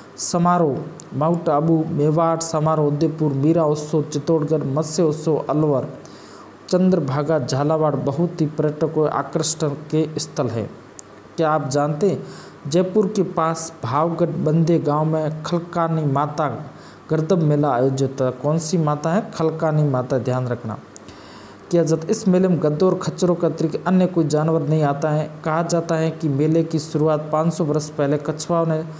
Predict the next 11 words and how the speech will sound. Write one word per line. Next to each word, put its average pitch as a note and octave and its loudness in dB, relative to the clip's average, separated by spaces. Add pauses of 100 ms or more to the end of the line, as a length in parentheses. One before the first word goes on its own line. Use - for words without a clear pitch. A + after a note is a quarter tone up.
(260)
चंद्रा F#3 2
मीना D#3 2
के D#3 -2
युद्ध D3+ 0
में D3 0
हराने C#3+ 0
की D3+ -2
स्मृति C#3+ -4
में E3 0
करवाई B2 0
थी। - -12